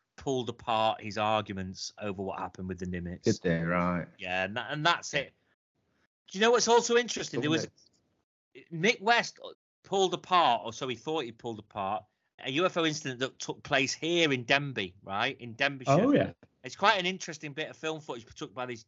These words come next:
Speaker 1: these lads. He was saying, oh, well, he was accrediting these lights for, like, golf buggies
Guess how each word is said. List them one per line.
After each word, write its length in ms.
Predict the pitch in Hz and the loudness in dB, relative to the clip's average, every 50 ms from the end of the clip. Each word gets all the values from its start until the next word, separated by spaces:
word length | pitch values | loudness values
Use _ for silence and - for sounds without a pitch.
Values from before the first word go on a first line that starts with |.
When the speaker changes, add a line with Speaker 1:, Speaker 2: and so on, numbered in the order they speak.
| _ - | _ -12
Speaker 1:
these 220 | 127 120 110 107 | -10 -10 -6 -2
lads. 420 | 131 143 143 131 107 - - - _ _ _ _ _ _ _ _ | 0 0 0 0 -2 -8 -14 -16 _ _ _ _ _ _ _ _
He 200 | - - 175 185 | -8 -4 -4 -2
was 200 | 175 175 170 151 | -2 -4 -4 -4
saying, 240 | - - 190 190 202 | -4 -2 -2 0 0
oh, 240 | 202 220 233 233 226 | 2 4 4 4 4
well, 220 | 214 226 220 208 180 | 4 4 4 4 2
he 80 | 185 | 0
was 140 | 175 170 160 | -2 -2 -4
accrediting 680 | 165 - - - 226 240 254 226 - - 160 131 127 120 110 | -10 -8 -2 0 0 0 -2 -4 -10 -12 -12 -12 -14 -14 -10
these 220 | 131 131 127 - | -8 -8 -8 -6
lights 720 | 143 151 160 160 147 120 113 - - - - - - - _ _ _ _ _ _ _ _ _ _ _ _ - | -4 -2 0 0 0 -2 -4 -8 -14 -16 -14 -14 -14 -16 _ _ _ _ _ _ _ _ _ _ _ _ -8
for, 160 | - 135 135 | -4 -4 0
like, 240 | 131 131 135 131 104 _ _ - | 0 0 0 -2 -4 _ _ -2
golf 400 | - 160 180 202 202 202 - - _ | 0 2 2 2 0 -4 -8 -12 _
buggies 520 | - 143 131 123 117 113 107 107 104 - | -6 -6 -6 -6 -8 -8 -8 -8 -10 -12